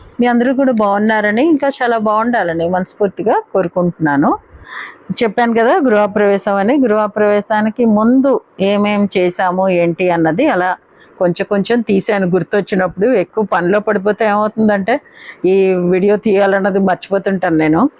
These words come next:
So మనకి ముందు తమలపాకులు అవి కావాలి కదా. So ఇంట్లోవి, మా పక్క వాళ్ళ ఇంట్లోవి అన్నీ కొన్ని కోసి శుభ్రంగా ఒక పెద్ద టబ్లో వేసి ఒక పది నిమిషాల పాటు అలాగ ఉంచేసి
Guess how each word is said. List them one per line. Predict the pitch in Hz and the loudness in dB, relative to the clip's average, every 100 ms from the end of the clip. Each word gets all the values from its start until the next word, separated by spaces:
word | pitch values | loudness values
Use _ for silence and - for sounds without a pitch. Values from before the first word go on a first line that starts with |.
| - - - - | -16 -20 -8 -2
So | 180 175 | 0 2
మనకి | 170 175 165 175 | 0 -2 -2 0
ముందు | 175 170 | 0 0
తమలపాకులు | 180 175 175 190 185 180 | -2 -2 -2 -2 0 0
అవి | 180 | 0
కావాలి | 180 185 180 185 | 0 -2 -2 -2
కదా. | 180 170 226 | -2 0 -2
So | - 175 | 0 0
ఇంట్లోవి, | 170 160 170 175 175 | 0 -2 -2 0 2
మా | 175 170 | 0 0
పక్క | 165 165 - | -2 -6 -4
వాళ్ళ | 170 170 | -2 0
ఇంట్లోవి | 160 147 170 170 | -2 -2 0 0
అన్నీ | 170 165 170 | 0 0 0
కొన్ని | 160 160 | 0 -2
కోసి | - 160 156 247 320 - _ _ - - - | 0 -2 0 -2 -4 -6 _ _ -20 -20 -8
శుభ్రంగా | 196 175 180 180 185 | -4 -2 -2 0 -2
ఒక | 165 - | -2 -4
పెద్ద | 170 160 | -4 -4
టబ్లో | 190 180 160 170 | -4 -4 -2 0
వేసి | 196 175 170 - 226 208 | 2 0 -2 -4 0 0
ఒక | 165 160 | 0 -4
పది | - 160 143 | -6 -4 -2
నిమిషాల | 160 143 185 170 | -2 0 -2 -2
పాటు | 175 170 | -4 -2
అలాగ | 170 170 165 | -2 0 0
ఉంచేసి | 160 139 180 - 349 | -2 0 -2 -2 -4